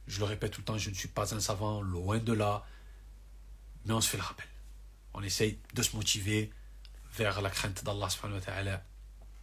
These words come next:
Donc je vais commencer. Bismillah. Alors, <clears throat> l'imam Ali, radiallahu anhu,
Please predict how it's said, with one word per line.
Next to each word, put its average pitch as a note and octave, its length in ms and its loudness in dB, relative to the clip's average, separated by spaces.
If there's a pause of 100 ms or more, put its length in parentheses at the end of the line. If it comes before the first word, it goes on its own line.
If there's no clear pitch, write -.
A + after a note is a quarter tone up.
(300)
Donc A#2+ 120 4
je F#2+ 60 0
vais G#2+ 60 0
commencer. G2+ 440 -2 (600)
Bismillah. G#2 440 2 (600)
Alors, A2+ 340 10 (380)
<clears throat> - 1800 -4
l'imam D#3+ 440 12
Ali, B2+ 420 12 (260)
radiallahu G#2+ 580 4
anhu, G#2+ 260 2